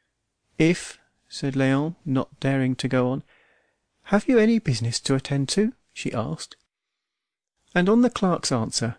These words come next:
she begged him to accompany her. That same evening this was known in Yonville, and Madame Tuvache, the mayor's wife, declared in the presence of her servant that Madame Bovary was compromising herself.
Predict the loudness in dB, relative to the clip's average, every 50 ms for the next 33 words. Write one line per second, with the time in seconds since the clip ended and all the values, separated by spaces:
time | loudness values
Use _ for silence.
0 | _ _ -8 -6 -4 0 2 2 2 2 2 -2 -2 -2 -2 -2 0 0 0 0
1 | 0 0 -2 -2 -2 -2 -4 -4 -4 -4 -6 -8 -10 -14 _ _ _ _ _ _
2 | _ _ _ _ _ _ _ _ _ -4 -4 -2 -2 0 0 2 2 4 4 2
3 | 2 0 0 -2 -2 -2 -4 -2 -2 -2 -2 0 -2 -2 0 0 2 2 2 2
4 | 2 0 0 0 0 0 0 0 0 0 0 0 -2 -2 -4 -6 -6 -8 -10 _
5 | _ _ -20 -20 _ _ -2 0 0 2 2 2 2 2 2 0 0 0 0 0
6 | 0 0 0 -2 -2 -4 -6 -6 -6 -8 -10 -12 -10 -8 -4 -2 0 2 2 2
7 | 2 2 0 2 2 2 2 2 0 -4 -8 -20 -20 -20 -20 -20 -20 _ -6 -6
8 | -6 -2 0 2 2 2 2 2 0 0 0 0 0 0 0 0 -2 -2 -4 -4
9 | -4 -2 -2 -2 0 0 0 2 2 2 2 0 -2 -4 -4 -6 -8 -12 -18 -20
10 | -8 -4 -4 -4 -4 -4 -4 -2 0 0 2 2 2 2 2 2 2 2 2 0
11 | 0 0 0 -2 -4 -4 -4 -4 -4 -2 0 0 0 0 0 0 0 0 0 -2
12 | -4 -4 -4 -4 -4 -4 -2 -2 -4 -4 -4 -8 -14 -20 -20